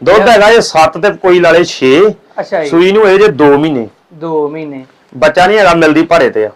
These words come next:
Speaker 2: ਠੀਕ ਹੈ, ਜੇਕਰ ਹੀ ਲਿਆਓ ਬਾਹਰ ਖੋਲ ਕੇ।
Speaker 1: ਤੇ ਬਾਕੀ ਰਿੰਗ ਸਿੰਘ ਬਹੁਤ ਸੋਹਣਾ ਜੀ।
Speaker 2: ਬਿਲਕੁਲ ਜੀ।
Speaker 1: ਤੇ ਪਸਮ ਦੀ ਵੀ ਇਦਾਂ ਜੇ ਭਾੜਾ ਸੁੱਟਿਆ।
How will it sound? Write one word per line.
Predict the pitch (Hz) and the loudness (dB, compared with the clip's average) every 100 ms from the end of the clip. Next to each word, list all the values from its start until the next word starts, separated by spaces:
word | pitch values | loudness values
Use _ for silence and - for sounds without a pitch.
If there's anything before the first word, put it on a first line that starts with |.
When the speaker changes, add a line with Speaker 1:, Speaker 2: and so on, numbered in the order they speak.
| _ 185 | _ -8
Speaker 2:
ਠੀਕ | 170 156 | -6 -6
ਹੈ, | 160 | -6
ਜੇਕਰ | 180 190 | -8 -6
ਹੀ | 220 | -4
ਲਿਆਓ | 214 226 | -2 -2
ਬਾਹਰ | 208 214 | 0 -2
ਖੋਲ | 202 202 | -2 -10
ਕੇ। | 196 | -6
Speaker 1:
ਤੇ | 170 | -4
ਬਾਕੀ | 151 165 170 175 | 0 -2 0 0
ਰਿੰਗ | 165 165 | 2 0
ਸਿੰਘ | 165 170 | 0 -2
ਬਹੁਤ | 156 151 180 | 0 0 0
ਸੋਹਣਾ | - 160 175 | -2 -4 -2
ਜੀ। | 160 147 - | -2 -4 -8
Speaker 2:
ਬਿਲਕੁਲ | 185 226 226 190 | -6 -4 -4 -6
ਜੀ। | 143 - _ _ _ _ _ _ _ _ _ _ _ _ _ _ _ _ _ - - | -10 -18 _ _ _ _ _ _ _ _ _ _ _ _ _ _ _ _ _ -18 -4
Speaker 1:
ਤੇ | 190 | -4
ਪਸਮ | - 175 180 185 | 0 -2 0 0
ਦੀ | 208 | 2
ਵੀ | 190 | 2
ਇਦਾਂ | 151 170 | 2 2
ਜੇ | 165 | 0
ਭਾੜਾ | 165 165 127 | 0 0 0
ਸੁੱਟਿਆ। | 131 139 | -2 -4